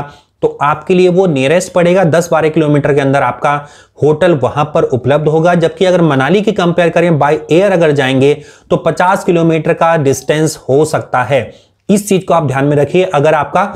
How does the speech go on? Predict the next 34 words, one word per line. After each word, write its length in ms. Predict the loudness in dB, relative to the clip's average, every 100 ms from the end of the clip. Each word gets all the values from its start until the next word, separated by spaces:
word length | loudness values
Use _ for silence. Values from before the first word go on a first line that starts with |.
| -14 -8 0
mode 260 | 2 2 0
of 100 | -2
transport 500 | -2 -4 -4 -2 -2 0
by 180 | -2 -2
air 280 | -2 -2 -2
है। 260 | -2 -4 -6 _ _ _ -4
अब 140 | -2 2
दूसरे 260 | 0 2 0
ट्रांसपोर्ट 460 | 0 0 0 0
पर 100 | 0
चलते 340 | 2 0 2 0
हैं। 300 | 0 -2 -6 -20 _ _
अगर 280 | -2 2 0
आप 380 | 0 -2 -4 -4
ट्रेन 320 | -2 2 2 2
की 160 | 2
बात 300 | 2 2 0
करें 300 | 0 2 2
तो 120 | 0 0
दिल्ली 520 | 2 2 2 2 2
से 260 | 2 2 2 -2 -10 -20 _ -2
कश्मीर 420 | -2 2 2 2
अगर 240 | 0 0 2
आप 160 | 0
जा 160 | 0 0
रहे 140 | 0
हैं 140 | -2 0
तो 120 | 0
सबसे 300 | -2 -2 -2
पहले 300 | 0 2 2
आपको 360 | 2 0 2 2
जम्मू 460 | 2 2 4 4
जाना 300 | 2 0 0 0
होगा, 480 | 0 2 0 -2